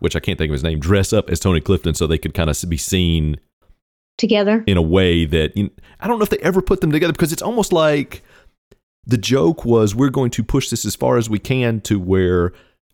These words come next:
Speaker 1: I really don't know, but we're never gonna give enough information on either side to know, is this real or is this not?"
Speaker 2: Mm-hmm. Yeah, I
Speaker 1: Which
Speaker 2: appreciate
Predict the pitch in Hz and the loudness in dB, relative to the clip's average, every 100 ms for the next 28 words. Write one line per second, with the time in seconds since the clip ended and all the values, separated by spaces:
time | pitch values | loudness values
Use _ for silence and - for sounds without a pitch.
0 | _ - 113 143 120 107 101 113 120 104 | _ -2 2 2 2 2 2 4 4 4
1 | 101 98 107 127 123 117 87 98 113 98 | 2 2 2 4 2 2 2 4 4 4
2 | 80 90 98 104 101 98 92 95 - 85 | 2 4 4 2 0 0 2 0 0 -2
3 | 82 104 87 82 98 92 82 85 82 82 | 0 0 0 0 0 0 0 -2 0 -2
4 | 82 90 87 80 71 69 69 - - _ | -2 -2 0 0 -2 -6 -10 -12 -14 _
5 | _ - 240 254 277 - _ _ _ _ | _ 0 4 4 2 -4 _ _ _ _
6 | _ 214 - 320 392 370 - | _ -2 0 -2 2 2 2